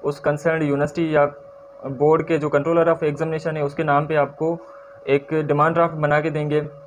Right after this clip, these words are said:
अब demand draft जो है उसमें fees mention होती है। For example अगर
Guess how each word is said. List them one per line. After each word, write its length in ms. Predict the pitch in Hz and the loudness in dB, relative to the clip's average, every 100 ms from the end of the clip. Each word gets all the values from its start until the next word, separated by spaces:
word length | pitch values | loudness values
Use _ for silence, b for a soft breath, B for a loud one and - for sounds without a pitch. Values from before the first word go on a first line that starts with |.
| - | -8
अब 100 | 143 | -4
demand 320 | 139 143 147 165 | 0 2 2 2
draft 260 | 170 170 | 2 2
जो 160 | 170 170 | -2 -2
है 160 | 165 170 | 0 -2
उसमें 380 | - - 175 175 | -2 -4 -2 -2
fees 320 | 180 185 185 | -2 -4 -2
mention 300 | 147 147 135 | -4 -2 -4
होती 220 | 120 113 | -4 -4
है। 100 | 117 | -4
For 160 | 151 147 | 2 2
example 360 | 147 170 170 151 | 2 0 2 2
अगर 320 | 151 160 | 4 2